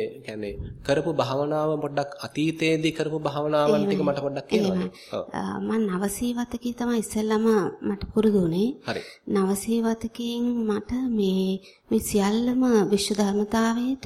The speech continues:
Speaker 2: මේ දිය වෙලා ගියා.
Speaker 1: හ්ම්.
Speaker 2: අ, ඒක විශ්ව ධර්මතාවයක් බවට පත් වුණා. ඊට පස්සේ මං තවදුරටත්, අ, මට දැනීම, ශරීරයට දැනීම් ස්වභාවය විතරයි දැනෙන්න ගත්තේ මම. අ,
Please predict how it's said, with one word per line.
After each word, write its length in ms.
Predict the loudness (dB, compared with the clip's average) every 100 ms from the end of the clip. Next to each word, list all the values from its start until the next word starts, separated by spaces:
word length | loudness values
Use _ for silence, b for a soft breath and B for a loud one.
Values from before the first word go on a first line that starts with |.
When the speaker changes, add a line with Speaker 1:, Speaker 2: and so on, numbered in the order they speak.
| 0
Speaker 2:
මේ 220 | 2 0 0
දිය 200 | 2 2
වෙලා 240 | 2 -2
ගියා. 300 | -2 -2 -2 -8 B B
Speaker 1:
හ්ම්. 300 | -16 -12 -12 -14 -6
Speaker 2:
අ, 100 | -4 -2 -2
ඒක 220 | -4 -2 0
විශ්ව 260 | 0 2
ධර්මතාවයක් 800 | 2 2 2 2 0 2 2 2 2
බවට 260 | 2 2 0
පත් 300 | -2 -2 0
වුණා. 320 | 2 4 2 -2 B B B B -4
ඊට 200 | 0 2
පස්සේ 360 | 2 2 0 2
මං 240 | 4 4 4 2 -2 -6 _ -2
තවදුරටත්, 580 | 2 2 2 0 0 0 -2 -6 -4
අ, 120 | -2 0 -2 -4 -12 -6
මට 300 | -2 -2 0 0 -2 B B B -10
දැනීම, 680 | 2 4 8 8 6 6 4 2
ශරීරයට 680 | 2 4 4 4 2 2 -2 2
දැනීම් 360 | 6 8 6 4
ස්වභාවය 480 | 0 0 0 2 2
විතරයි 400 | 2 0 2 2 0 -6 _ _ _ _ -2
දැනෙන්න 320 | 4 6 6 6
ගත්තේ 480 | 2 -2 -2 -4
මම. 200 | 0 2 2 0 B B B
අ, 100 | -8